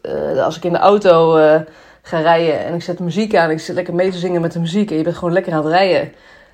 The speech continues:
dat ik dan altijd heel ontspannen word. En zeker ook in de avond, als je dan die lichtjes van de, van de andere auto's ziet en zo, dat dat dan heel rustgevend altijd op mij werkt. Maar ook als ik gewoon heerlijk in bad lig, muziekje aan, kaarsjes aan,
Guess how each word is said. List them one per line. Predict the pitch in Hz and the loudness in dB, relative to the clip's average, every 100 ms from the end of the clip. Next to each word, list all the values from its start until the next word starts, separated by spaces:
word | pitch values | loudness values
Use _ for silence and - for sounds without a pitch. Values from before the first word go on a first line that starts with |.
| _ | _
dat | 170 | -6
ik | 160 | -2
dan | 165 | 0
altijd | 160 165 165 | 0 -2 -2
heel | 185 170 - | -2 -2 -6
ontspannen | - 175 - 202 208 | -8 -8 2 4 6
word. | 196 202 | 2 2
En | 170 | 0
zeker | 196 202 | 0 0
ook | 170 | -2
in | |
de | 160 | 2
avond, | 170 214 208 | 4 4 2
als | 175 | -4
je | 170 | -2
dan | 156 | 0
die | 165 | 0
lichtjes | 214 190 - | -2 -4 -4
van | 175 160 | -4 -2
de, | |
van | 160 170 | -4 -4
de | |
andere | 151 190 165 | -2 -2 2
auto's | - 214 202 - | 2 2 0 -2
ziet | 208 196 | -4 0
en | 185 | 2
zo, | 175 175 240 - - _ _ _ _ | 2 0 -2 -10 -20 _ _ _ _
dat | 175 | -6
dat | 180 | 0
dan | 180 180 | 2 2
heel | 190 202 170 | 4 4 2
rustgevend | 180 - 185 180 175 | -2 2 2 4 2
altijd | 165 170 | 0 0
op | 160 | 0
mij | 151 | 2
werkt. | 175 220 254 - | 2 0 -4 -6
Maar | 185 208 | 0 2
ook | 202 | 2
als | 185 185 | 0 -2
ik | 170 | -6
gewoon | 180 180 | -4 -2
heerlijk | 190 214 196 | 0 0 0
in | 165 | 2
bad | 196 214 | 2 2
lig, | 185 185 185 | 0 -2 -2
muziekje | 180 180 208 - | -4 -2 -2 0
aan, | 165 170 | 2 2
kaarsjes | 165 185 196 180 160 - | 0 0 0 -2 -4 -2
aan, | 147 160 160 | 0 0 -4